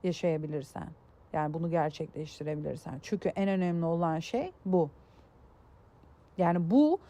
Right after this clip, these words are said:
asıl, e, bu boşluk haline, işte non-dualite,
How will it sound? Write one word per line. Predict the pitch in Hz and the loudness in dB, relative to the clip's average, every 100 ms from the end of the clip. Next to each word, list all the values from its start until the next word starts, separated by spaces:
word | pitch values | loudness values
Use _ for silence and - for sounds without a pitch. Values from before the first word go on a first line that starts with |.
| - - | -20 2
asıl, | 226 233 - 233 311 - - - 175 | 4 4 6 6 6 0 -18 -16 2
e, | 180 170 170 165 | 4 6 6 4
bu | 196 208 202 - - | 6 4 4 -6 4
boşluk | 190 196 - 226 214 | 6 6 4 -4 2
haline, | 196 190 190 190 185 180 170 - - | 4 6 4 2 2 0 -2 -12 -18
işte | - - 190 | -14 -2 2
non-dualite, | 185 185 190 196 190 185 202 185 | 4 4 4 4 4 2 4 4